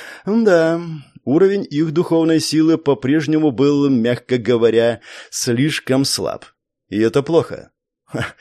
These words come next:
так и будем стоять", усмехнулся я. "Кто вы?" Сняв маскировку и появившись во всей красоте своей тяжелой брони, спросил солдат.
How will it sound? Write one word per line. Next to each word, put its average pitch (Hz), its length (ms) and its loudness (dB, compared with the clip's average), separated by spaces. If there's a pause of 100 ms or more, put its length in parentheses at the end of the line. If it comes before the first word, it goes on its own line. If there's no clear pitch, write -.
(260)
так 120 220 2
и 139 60 4
будем 156 280 2
стоять", - 520 -4 (200)
усмехнулся 113 680 -2
я. 71 300 -6 (540)
"Кто 143 320 2
вы?" 80 200 -10 (360)
Сняв 127 440 -2
маскировку 127 680 0
и 120 80 2
появившись 156 640 -2
во 127 120 0
всей 170 240 0
красоте 131 440 0
своей 117 300 -2
тяжелой 110 460 0
брони, 117 360 2
спросил 110 580 -4
солдат. 113 580 -4